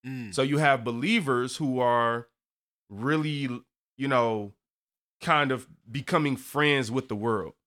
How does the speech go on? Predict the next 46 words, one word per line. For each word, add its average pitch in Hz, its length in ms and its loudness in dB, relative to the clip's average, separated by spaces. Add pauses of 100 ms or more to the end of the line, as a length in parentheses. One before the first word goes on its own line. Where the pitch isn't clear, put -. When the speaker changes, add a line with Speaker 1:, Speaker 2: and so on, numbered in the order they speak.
(340)
Speaker 2:
So 113 100 -4
I 131 100 4
just 208 200 0
wanna 151 220 0
get 131 260 -4
your 143 120 2
perspective, 131 580 -2
and 127 100 0
this 202 140 2
could 147 140 -2
go 127 180 4
anywhere. 110 420 -2
There's 120 220 -4
no 127 200 2
real 120 300 0
one 120 180 -2
direction. 113 420 -2
I 117 80 2
just 131 200 0
Speaker 1:
Mm, 123 40 -4
Speaker 2:
wanted 120 160 -4
to 117 40 0
Speaker 1:
nah, 107 60 -2
Speaker 2:
throw 123 160 2
Speaker 1:
I - 40 4
Speaker 2:
that 117 100 2
Speaker 1:
got 117 140 4
Speaker 2:
out 110 120 -4
Speaker 1:
you. 113 60 -2
Speaker 2:
there 101 180 -4 (200)
Speaker 1:
N-, 92 140 -18 (100)
Speaker 2:
and 113 100 -4
s-, 127 260 0
Speaker 1:
nah. - 80 -20
Speaker 2:
and 120 100 -4
see 131 200 -2
what, 117 240 -6
you 127 100 -8
know, 113 140 -6
see 127 160 -10
what 117 200 -10
you 117 60 -6
got, 104 240 0
what 104 180 -6
you 110 60 -8
think. 92 260 -8